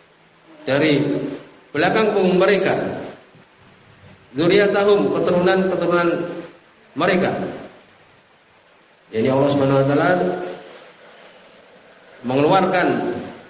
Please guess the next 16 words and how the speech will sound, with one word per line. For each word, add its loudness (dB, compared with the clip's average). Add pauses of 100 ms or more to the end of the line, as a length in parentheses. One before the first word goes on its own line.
(720)
dari 0
keturunan 2
Bani 2
Adam. 0 (880)
Demikian 0
disebutkan. -2 (800)
Ya. -2 (1600)
Oleh 0 (160)
Imam 2
Ibn -2
Al-Bis 0
disebutkan, 0 (440)
"Yukhbiru 2
subhanahu 2
annahu 2
istakhraja 2